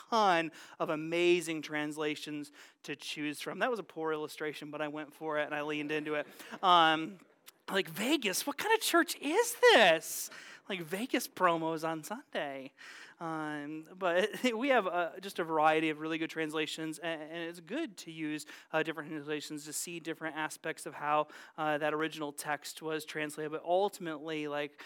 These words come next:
uh, we trust that, that this book, no matter which,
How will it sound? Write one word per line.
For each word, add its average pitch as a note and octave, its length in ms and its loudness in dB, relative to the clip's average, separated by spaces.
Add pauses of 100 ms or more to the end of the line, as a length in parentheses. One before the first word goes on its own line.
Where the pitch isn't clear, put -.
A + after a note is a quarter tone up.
(180)
uh, D3+ 160 0
we E3+ 120 -4
trust D#3+ 400 -2
that, D3+ 280 -4
that D3+ 220 -10
this F3 200 -6
book, D#3 440 -6
no D#3+ 60 -10
matter D3 200 -6
which, D#3+ 380 -6